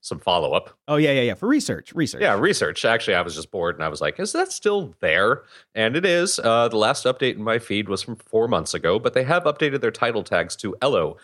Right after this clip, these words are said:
Speaker 1: Social Revolution.
Speaker 2: Yeah, <laughs> not quite, buddies, not quite.
Speaker 1: Yeah, it's dead.
Speaker 2: So when I saw you posted that, I went in and checked my Ello feed.
Speaker 1: Yes.
Speaker 2: And it was pretty funny. There is only one person, and they're
Speaker 1: Mm-hmm.
Speaker 2: still posting.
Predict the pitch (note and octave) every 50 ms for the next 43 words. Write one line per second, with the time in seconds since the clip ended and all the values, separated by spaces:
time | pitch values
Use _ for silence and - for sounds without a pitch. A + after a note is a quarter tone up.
0 | - _ - - - - G2 G#2+ G2+ - A2 F#2 E2+ E2 F#2 F#2 F#2 F#2+ F2+ F#2
1 | F2 - F#2+ D#2 - - - _ _ _ - B3 C4+ B3 - - - - A3+ G3
2 | G#3 - F#3 E3+ D3+ C#3 C3 B2 B2 C3 D#3+ F#3 G3 - - - - G3+ A#3 B3
3 | A#3+ G#3+ - F#3 F#3+ F#3+ F#3+ F#3+ F#3+ F#3 F#3 F#3+ F3+ - B2+ A2+ A#2+ B2 C3+ C3+
4 | - _ _ - G#2+ G#2 G2+ F#2+ F#2 F2+ F2+ - _ F2+ F2+ F2 F2 F2 E2+ F2
5 | G2+ B2 - - - - D2+ D2 D2 C#2+ D2 D2 - - _ D3+ - - - D#3
6 | C3+ D#3 F3 F#3 G3 F3+ - G3+ G3+ F#3+ E3+ - D#3+ D#3 E3 - D#3 B2 B2+ A#2
7 | A#2 A#2 A#2+ B2 A#2+ A#2+ A#2+ A#2 G#2+ G#2 - - A#2+ A2 - A#2 A2 G#2+ A2 A2
8 | - A2 A2+ A2+ A#2 A#2+ A#2+ - - C3 C3+ C3+ C#3+ D#3 E3 E3+ - _ _ _
9 | - F2 C#2 - - - - - C3+ C3+ C3 B2+ C3 - C3 B2 - - D3+ C#3
10 | A#2+ - C3 B2+ B2 A2+ - - B2 A2+ C#3 D3 D3+ D#3 D#3 C#3+ D3+ - D3+ D3
11 | D3+ C#3+ B2+ A#2 A2+ B2 F#3 A#3+ A#3 F3 F#3 G3+ F#3+ F#3+ - A#2+ F#2 F2+ G2 G2
12 | _ _ _ _ _ - C#3+ C#3 C3+ C3 B2+ A2 G2+ C#3 A3 A#3+ G3+ - G#3+ A#3
13 | A#3+ - - G2 D#2+ E2+ -